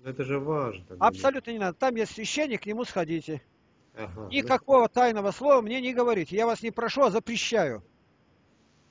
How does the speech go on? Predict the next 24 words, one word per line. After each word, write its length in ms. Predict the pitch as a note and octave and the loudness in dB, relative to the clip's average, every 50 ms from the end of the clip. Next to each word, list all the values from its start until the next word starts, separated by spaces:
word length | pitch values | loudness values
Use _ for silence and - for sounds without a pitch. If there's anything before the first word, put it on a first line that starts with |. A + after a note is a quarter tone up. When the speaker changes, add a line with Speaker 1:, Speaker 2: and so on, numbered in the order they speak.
| _ _ _ _ _ | _ _ _ _ _
Speaker 2:
Зачем 360 | - F#3+ A#3+ - - C4+ B3+ | -4 -2 -2 0 0 -2 -2
мне 100 | A3+ G3+ | 0 -2
это 180 | F3+ - - E3+ | -2 -2 -4 -4
надо? 320 | D#3 D3 C3+ G#2+ A2+ G#2 - _ _ _ _ _ _ _ _ | -4 -4 -4 -4 -8 -12 -14 _ _ _ _ _ _ _ _
Да 60 | G#3+ | -2
еще 160 | A3 - C4 B3+ | 0 2 2 0
начинает, 420 | C4 A3 - B3 B3 A#3 G#3 - _ _ _ - | 0 0 0 2 4 4 4 2 _ _ _ -2
я 280 | F#3+ A#3 A#3 A#3 F#3+ - | 4 4 6 6 4 0
скажу, 420 | - - - - G#3 G#3 F#3+ C4+ C#4 | -6 -10 0 0 0 2 4 4 4
а 80 | A#3+ | 4
ты 120 | - - B3+ | 2 0 -4
никому 340 | A#3 G#3+ - A3+ A3 A#3+ A#3+ | -6 -6 -6 -6 -6 -6 -8
не 100 | A3 G3 | -6 -4
говори. 340 | F#3+ G3+ F#3+ F#3 F3+ F3+ | -2 0 0 0 -2 -2
Зачем 300 | F3+ A3+ A#3 - C#4+ D4 | -4 -4 -2 2 2 2
мне 120 | C4+ C4 A#3+ | 2 0 -4
к-, 140 | - - F#3+ | -6 -10 -8
под 200 | - B3 A3+ A#3+ | -6 -6 -4 -4
язык 240 | A#3+ G3 A3 - - F#3+ - - - | -4 -4 -6 -6 -8 -12 -16 -14 -8
залазить? 600 | E3+ F3 G#3 G3 F3 C#3+ A#2+ A#2 A#2 - - _ _ _ _ _ _ | -2 -2 0 2 2 0 0 -2 -8 -14 -16 _ _ _ _ _ _
Я 180 | F3+ G#3 A3 G#3 | 2 2 2 4
знаю, 200 | A3 C#4+ C#4 G#3 | 4 2 2 2
что 180 | - - G#3+ F#3+ | 0 -2 -2 0
говорить. 480 | F3+ F3+ D#3+ D3 C3 A2+ G2 - - | 0 2 2 2 0 -2 -6 -12 -18